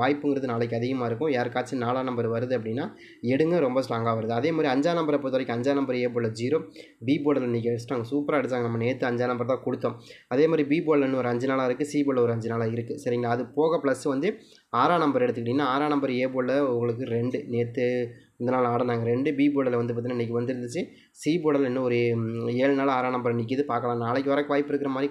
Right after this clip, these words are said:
காமிக்கும், பார்க்கலாம். அதே மாதிரி ஏழாம் நம்பரை பொறுத்த வரைக்கும், ஏழாம் நம்பர் ஏ போர்டுல வந்து உங்களுக்கு, அ, ஆறு நாளா இருக்கு, சி போர்டுல வந்து உங்களுக்கு எட்-, ஏழு நாளா இருக்கு, அதே மாதிரி பி போர்டுல ஏழு நாளா இருக்கு, சி போர்டுல ஒரு ஏழு நாளா இருக்கு, சரிங்களா? அதை கணக்கு பண்ணி கொடுக்கும். அதே மாதிரி எட்டாம் நம்பரை பொறுத்த வரைக்கும், எட்டாம் நம்பர் ஏ போர்டுல ஒண்ணு, பி போர்டுல பத்து, சி போர்டுல ஆறு, சரிங்களா? அதே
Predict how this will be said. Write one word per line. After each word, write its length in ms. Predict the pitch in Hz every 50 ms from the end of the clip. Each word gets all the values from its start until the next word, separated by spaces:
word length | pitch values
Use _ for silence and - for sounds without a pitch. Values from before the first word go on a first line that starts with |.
| 143 -
காமிக்கும், 380 | 120 123 139 147 143 156 156 131
பார்க்கலாம். 240 | 120 117 120 113 117 - - - - - - - 123
அதே 120 | 139 170 170
மாதிரி 120 | 170 151 143 139
ஏழாம் 140 | 156 170 170
நம்பரை 180 | 170 156 156 143
பொறுத்த 160 | 135 135 135
வரைக்கும், 180 | 139 131 127 127
ஏழாம் 160 | 131 139 143
நம்பர் 180 | 139 135 127 127
ஏ 20 | 127 120
போர்டுல 180 | 123 123 123 120
வந்து 160 | 120 123 139 123
உங்களுக்கு, 280 | 123 120 120 120 160 175 175 - - 123
அ, 80 | 117 117 113 113
ஆறு 140 | 120 123 127 139
நாளா 160 | 135 131 123
இருக்கு, 180 | 123 127 156 147 -
சி 100 | 147 147 143
போர்டுல 240 | 139 135 123 123 120
வந்து 120 | 120 120 120
உங்களுக்கு 240 | 120 117 110 113 117
எட்-, 160 | 113 117 - - - 120
ஏழு 100 | 131 139 143 143
நாளா 140 | 135 127 123
இருக்கு, 160 | 123 120 175 - - - - - - - _ _ - 123
அதே 120 | 135 156 156 147
மாதிரி 140 | 143 147 170 160 - - 123 120
பி 80 | 143 156 151
போர்டுல 240 | 151 147 135 131
ஏழு 100 | 131 131 131
நாளா 120 | 131 127 123
இருக்கு, 180 | 120 135 135 -
சி 100 | 156 151 143
போர்டுல 200 | 135 135 139 143 131
ஒரு 100 | 117 113 113 117
ஏழு 100 | 117 117
நாளா 160 | 117 113 120 113
இருக்கு, 180 | 113 - - -
சரிங்களா? 280 | - 117 117 117 123 123 120 - - - - - - - 113
அதை 100 | 120 120 -
கணக்கு 200 | 127 139 143 143
பண்ணி 120 | 139 135 131
கொடுக்கும். 220 | 123 123 123 131 139
அதே 80 | 160 160
மாதிரி 120 | 147 139
எட்டாம் 180 | - 160 160 160
நம்பரை 160 | 156 151 143 135
பொறுத்த 160 | 131 120 131
வரைக்கும், 180 | 135 120 123 117
எட்டாம் 160 | 135 139 143
நம்பர் 180 | 139 135 127 123
ஏ 40 | 123 120
போர்டுல 180 | 123 123 120 117 120
ஒண்ணு, 240 | 120 127 139 147 143 131
பி 60 | 123 117
போர்டுல 180 | 123 120 117 113 120
பத்து, 240 | 113 117 - 151 143 -
சி 100 | 139 127 117
போர்டுல 240 | 120 127 131 117 110 110 117
ஆறு, 140 | 117 117 - - - - _ _ _ _ _ -
சரிங்களா? 280 | 123 120 123 123 123 127
அதே 100 | 151